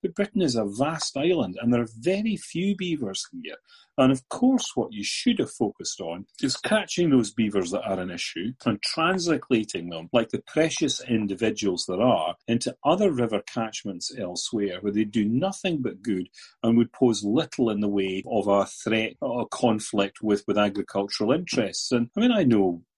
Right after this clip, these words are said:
bits of Scotland fairly well, and if you went down to Galloway or across to the west coast, you'd find loads of river systems where there are plenty of trees, there's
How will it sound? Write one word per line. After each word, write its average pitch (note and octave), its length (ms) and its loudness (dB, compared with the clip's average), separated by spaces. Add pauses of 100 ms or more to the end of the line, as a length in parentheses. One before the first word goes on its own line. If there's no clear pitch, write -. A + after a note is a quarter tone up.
bits - 300 -4
of G2+ 100 -4
Scotland G2 460 -2
fairly G2+ 360 2
well, B2+ 320 6
and A#2 100 2
if - 120 -8
you G2 60 -2
went G2+ 200 -6
down G#2 200 2
to - 80 -10
Galloway A#2+ 720 4
or G#2+ 140 0 (360)
across - 460 -4
to - 60 -12
the F#2 120 -6
west B2 360 0
coast, A#2+ 220 0
you'd C3 120 -2
find E3+ 280 -4
loads G#3 460 0
of D#3 140 0
river C3+ 200 0
systems F#2+ 560 -6
where G2 140 -4
there F2+ 120 -8
are - 200 -16
plenty F3+ 480 4
of C#3+ 140 0
trees, B2+ 600 6
there's - 220 -10